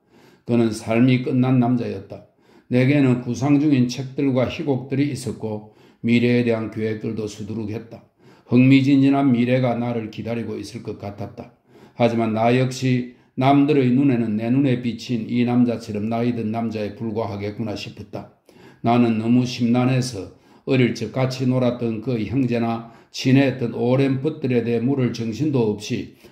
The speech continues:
바보 같은 말이나 몇 마디 하고는 그와 헤어졌다.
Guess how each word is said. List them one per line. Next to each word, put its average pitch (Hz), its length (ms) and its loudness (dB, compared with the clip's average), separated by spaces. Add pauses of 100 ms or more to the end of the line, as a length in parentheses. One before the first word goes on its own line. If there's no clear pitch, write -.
(140)
바보 117 300 0
같은 113 300 -2
말이나 107 300 -4
몇 113 180 -2
마디 120 280 0
하고는 107 540 -6 (200)
그와 110 320 -2
헤어졌다. 104 640 -8